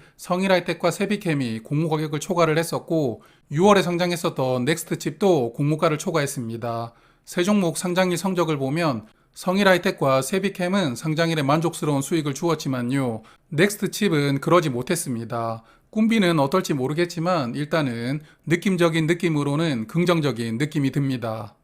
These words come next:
그리고 최근 공모주들 상장일 주가 흐름이 워낙 불안정했어서 밸류를 기반으로 공모 가격 적정성을 따지고 있었는데요.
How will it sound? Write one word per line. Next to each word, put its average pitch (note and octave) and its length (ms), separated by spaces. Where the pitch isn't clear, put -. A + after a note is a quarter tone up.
그리고 G3 260
최근 F#3+ 500
공모주들 F3 480
상장일 F3+ 480
주가 F#3+ 260
흐름이 D#3 440
워낙 E3 380
불안정했어서 C#3 1120
밸류를 G3 380
기반으로 D3+ 640
공모 D3+ 260
가격 D#3 300
적정성을 D#3 680
따지고 D#3 360
있었는데요. A#2+ 800